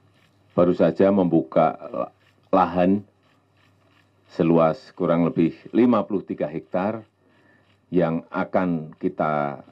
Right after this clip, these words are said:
eh, tanami jagung,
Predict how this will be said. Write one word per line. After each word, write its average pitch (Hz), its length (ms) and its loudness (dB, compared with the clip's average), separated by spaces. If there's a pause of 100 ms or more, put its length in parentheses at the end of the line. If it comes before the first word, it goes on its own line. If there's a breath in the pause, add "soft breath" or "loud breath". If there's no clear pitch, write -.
(800)
eh, 62 220 -8 (180)
tanami 101 640 2 (640)
jagung, 123 560 0